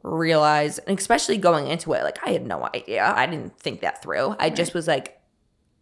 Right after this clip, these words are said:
Speaker 1: "I'm obsessed with him. He's the best person I've ever met. Like, I have to be with him." Like, that was all that mattered to me. And I would do the exact same thing over again.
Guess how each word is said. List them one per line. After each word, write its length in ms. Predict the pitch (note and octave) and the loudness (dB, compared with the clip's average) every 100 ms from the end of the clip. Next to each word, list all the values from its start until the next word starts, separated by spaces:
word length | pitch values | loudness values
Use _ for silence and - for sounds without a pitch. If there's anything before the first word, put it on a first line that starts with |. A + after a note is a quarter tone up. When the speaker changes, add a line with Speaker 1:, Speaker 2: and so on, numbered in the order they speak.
| - | -8
Speaker 1:
"I'm 120 | E3+ | -6
obsessed 340 | - D3+ C#3 | -2 -2 -2
with 80 | - | -6
him. 120 | E3+ | -10
He's 200 | D#3+ F3 E3 | -6 -6 -6
the 60 | |
best 260 | F3+ - - | -6 -6 -4
person 240 | E3 E3 | -6 -4
I've 60 | C#3 | -4
ever 140 | C#3+ | -4
met. 260 | C3 C3+ E3 - | -6 -4 -4 -4
Like, 140 | - | -4
I 60 | D3+ | -2
have 280 | - C3+ - | -2 -6 -8
to 60 | |
be 140 | - - | -10 -12
with 140 | - | -12
him." 240 | D3+ - - | -14 -16 -8
Like, 180 | - E3 | -4 0
that 160 | D#3+ - | 2 2
was 120 | D#3 | 0
all 120 | C3+ | -2
that 100 | G#2+ | -2
mattered 240 | F#2+ D2+ - | -4 -4 -6
to 60 | |
me. 160 | E2 - - - - | -14 -16 -20 -20 -4
And 260 | A3 G#3 G3 - - | 0 0 -2 -6 2
I 120 | F#3 | 6
would 140 | A3 | 6
do 100 | E3 | 4
the 120 | D#3 - | -4 -6
exact 360 | - C3 - | -2 -2 -2
same 220 | - D3 | -4 -6
thing 320 | C#3+ A2+ C3 E3 | -4 -4 -4 -4
over 200 | - D3 - | -4 -2 -4
again. 420 | - D#3 F3 | -2 -2 -2